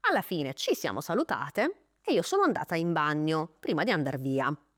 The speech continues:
In questo bagno sono entrata e ho fatto quello che faccio di solito, in modo automatico, sono andata in bagno,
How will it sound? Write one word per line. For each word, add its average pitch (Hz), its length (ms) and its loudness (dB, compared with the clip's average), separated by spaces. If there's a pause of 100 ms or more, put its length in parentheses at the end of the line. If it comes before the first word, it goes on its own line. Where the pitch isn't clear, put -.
In 302 140 6
questo - 380 -2
bagno 160 420 -2
sono 147 300 -4
entrata 139 680 -2
e 427 120 0
ho 453 100 -2
fatto - 320 -4
quello 143 540 0
che - 140 -6
faccio - 280 -8
di 147 80 -4
solito, 143 760 -4
in 302 180 6
modo 165 340 2
automatico, 143 800 -2 (260)
sono - 240 -8
andata 135 240 -6
in 175 120 0
bagno, 381 420 0